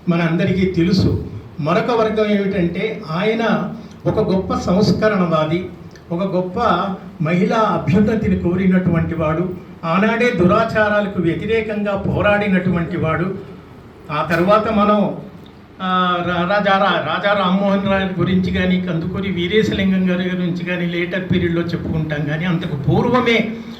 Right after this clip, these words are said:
ఒక, ఆ, సంఘ సంస్కరణలో చేసినటువంటి ఒక గొప్ప వ్యక్తి ఈ తెలుగు నేలపైన పుట్టినందుకు మన తెలుగు జాతి గర్వించవలసినటువంటి విషయంగా చెప్తాం.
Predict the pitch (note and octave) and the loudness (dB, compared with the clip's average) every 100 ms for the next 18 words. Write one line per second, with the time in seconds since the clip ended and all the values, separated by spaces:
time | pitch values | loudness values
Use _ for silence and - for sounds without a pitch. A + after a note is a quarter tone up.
0 | - - F3+ F#3 G3+ E3 C#3 - - - | -16 -2 0 4 4 2 -2 -10 -18 -20
1 | - - - A#3 F3+ E3+ D#3 D3+ C#3+ C#3 | -20 -18 -6 -2 2 2 2 0 0 0
2 | C3 - D#3+ F#3 B3 - G#3+ G#3+ G#3 - | -2 -4 2 4 4 2 2 2 2 -2
3 | G3+ F#3+ F3+ F3+ F#3+ - F3 D#3+ D#3+ E3 | -2 0 0 0 -2 0 -2 -2 -2 -2
4 | D#3+ D3+ D#3 - G#3+ G3 D#3+ D#3 - A#3+ | -2 -2 -2 2 2 4 0 -2 0 2
5 | F#3+ - - - - - E3+ A#3+ A3+ G#3+ | 2 -2 -10 -16 -14 -4 -2 2 4 6
6 | G#3+ G#3+ G#3 F#3+ F#3+ F#3 F3+ F3 E3+ D#3+ | 6 4 4 2 -2 -2 -2 -2 -4 -6
7 | - F3 F3+ D#3+ E3 E3+ - E3 D3+ F#3+ | -4 -4 -4 -4 -2 -2 -2 0 2 2
8 | G3+ F3 G#3 G#3 D3 C#3+ F3+ D#3 D3 D3+ | 2 2 2 2 2 0 0 -2 -2 -2
9 | C#3 - - - - - F3 C#3+ F3 E3 | -2 -6 -8 -10 -16 -4 -2 2 2 2
10 | E3 D#3+ D#3+ D#3 F3 E3 D#3 D#3 - G3 | 0 0 -2 -2 0 0 -2 -4 -4 -6
11 | - | -6